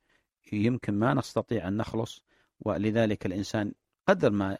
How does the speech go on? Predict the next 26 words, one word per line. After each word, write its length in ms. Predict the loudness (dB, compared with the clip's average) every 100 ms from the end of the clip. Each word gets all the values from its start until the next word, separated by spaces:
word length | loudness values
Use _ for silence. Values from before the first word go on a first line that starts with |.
| -8
على 200 | -4 -4
القدر 320 | 0 0 2
الذي 300 | 0 0 0
يستطيع، 560 | -2 -2 -2 2 4 2 -2 _ _ _ -6
آه، 160 | -4 -2
يأتي 380 | 2 2 2 -2
بهذه 420 | 0 0 0 0
الأعمال. 500 | -2 -2 -2 0 -2 -6 _ _ _ 0
إذا 140 | 2
كنت 320 | 2 2 0
ذا 180 | 2 2
مال 380 | 4 4 4 2
و-، 160 | 0 -2
آه، 640 | 0 -4 -6 -8 -8 -8
ورزق 1160 | -8 -4 -4 -6 -8 -12 -14 -12 2 2 2 -2
مثلا 400 | -4 -2 0 0
رزقك 460 | 0 0 0 -2 -4
الله 160 | -4 -2
عز 180 | -2
وجل، 320 | -2 4 2 2 _ _ _
فالصدقات 720 | -10 -6 -4 -4 -2 -2 -2
أيضا 240 | -4 -2
من 160 | -2 -2
أجل 360 | -4 0 2 2
الأعمال 400 | 0 0 -2 -2
وأفضلها. 520 | -6 -10 -16 -18